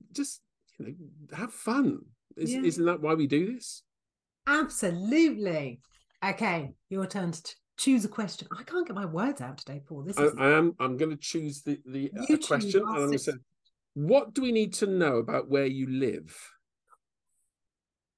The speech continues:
Speaker 2: Wow. I live in a city, so that tells you that we have a cathedral, and it, um,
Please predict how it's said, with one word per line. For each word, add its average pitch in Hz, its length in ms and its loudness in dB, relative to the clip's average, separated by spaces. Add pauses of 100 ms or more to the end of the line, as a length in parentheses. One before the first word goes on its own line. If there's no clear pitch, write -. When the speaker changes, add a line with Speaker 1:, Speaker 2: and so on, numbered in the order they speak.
(1400)
Speaker 2:
Wow. 196 440 -4 (2750)
I 262 560 4
live 127 500 -12 (800)
in 190 160 -2
a 160 80 -2
city, - 520 -4
so 175 400 -6 (360)
that 247 200 -4
tells 240 300 -2
you 202 120 -2
that 170 120 -6
we 170 120 -4
have 165 200 -6
a - 120 -10 (200)
cathedral, 147 920 -10 (1160)
and 180 260 -4
it, - 140 -14 (400)
um, 180 280 -12